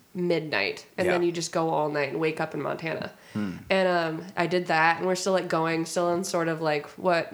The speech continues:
Speaker 1: we call the eastern part of Montana. It's just, like, North Dakota's extension.
Speaker 2: Two point oh, yeah.
Speaker 1: Yeah, and, um, these guys, there's these two dudes sitting right in front of me, and I wake up to them talking about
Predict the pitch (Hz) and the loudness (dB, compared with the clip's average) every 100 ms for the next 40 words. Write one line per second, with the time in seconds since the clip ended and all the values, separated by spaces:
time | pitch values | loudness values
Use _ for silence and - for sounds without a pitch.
0 | - - 190 180 175 165 170 180 - 175 | -12 -2 -2 2 2 2 0 -2 0 0
1 | 180 170 165 165 160 165 160 156 156 165 | 0 0 2 0 0 -2 2 0 0 -4
2 | 160 165 160 160 160 165 175 160 156 151 | -4 -4 -2 -2 -2 -4 -4 -2 0 0
3 | 151 156 - 160 - 151 131 95 95 92 | -2 -4 -6 -6 0 0 2 4 4 4
4 | 95 - 104 98 95 92 - 190 165 156 | 0 -4 0 2 2 -2 -2 0 2 0
5 | - 185 185 175 165 160 - - - - | -2 0 2 0 0 -4 -10 -14 -20 -18
6 | - - 202 208 185 185 214 196 185 180 | -20 -6 0 2 4 4 6 4 2 0
7 | 190 180 226 208 202 226 - 190 175 175 | 0 0 0 4 4 4 0 0 2 2
8 | 180 196 208 202 170 165 165 175 - 196 | 2 2 4 4 2 0 -2 -4 2 4
9 | 196 202 214 202 180 175 - 175 175 190 | 6 2 2 0 -2 -2 0 0 2 0
10 | 165 151 156 175 | 2 2 2 -2